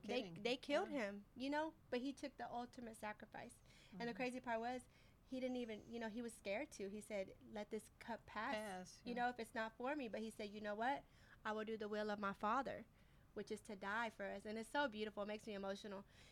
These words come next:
Speaker 1: just because Jesus loved us that much. And if you haven't watched The Passion of the Christ, please do it.
Speaker 2: Mm-hmm.
Speaker 1: Oh, man, that makes me cry like a baby. My husband's like,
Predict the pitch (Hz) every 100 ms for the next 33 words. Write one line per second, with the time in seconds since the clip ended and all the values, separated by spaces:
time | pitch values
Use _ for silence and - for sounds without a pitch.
0 | - 226 - 226 226 208 202 196 - -
1 | - 233 226 240 - 208 226 233 220 214
2 | 202 214 196 208 233 196 - - - -
3 | - - 220 220 202 233 247 226 220 220
4 | - - 226 220 240 220 - 226 240 240
5 | - - - - 247 311 254 208 294 285
6 | 220 - - - - 240 202 - - 269
7 | 277 247 240 247 240 226 233 240 - 214
8 | - 233 233 220 196 208 226 220 208 208
9 | 220 214 220 208 196